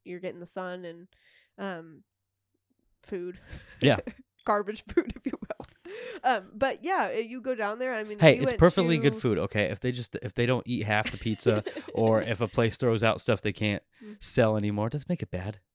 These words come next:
Speaker 2: If you're in their
Speaker 1: No.
Speaker 2: position, you'd eat, I'd eat leftover pizza.
Speaker 1: <laughs> Oh, well, definitely. <laughs> Um, but,
Speaker 2: We should
Speaker 1: uh,
Speaker 2: test out that theory. Put, like, a box of food on our trash bin, like, on Mondays,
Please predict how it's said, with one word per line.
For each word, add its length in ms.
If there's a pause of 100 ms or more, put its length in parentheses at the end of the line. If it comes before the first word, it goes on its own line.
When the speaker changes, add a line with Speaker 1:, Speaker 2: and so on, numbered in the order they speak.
(1040)
Speaker 2:
If 80
you're 100
in 60
their 100
Speaker 1:
No. 60
Speaker 2:
position, 320
you'd 140
eat, 180
I'd 180
eat 100
leftover 400
pizza. 400 (320)
Speaker 1:
<laughs> 320
Oh, 140
well, 260
definitely. 600
<laughs> 60 (1300)
Um, 380
but, 540
Speaker 2:
We 80
should 100
Speaker 1:
uh, 40
Speaker 2:
test 200
out 120
that 140
theory. 240
Put, 180
like, 120
a 60
box 340
of 60
food 280 (400)
on 140
our 60
trash 300
bin, 220 (200)
like, 160
on 80
Mondays, 400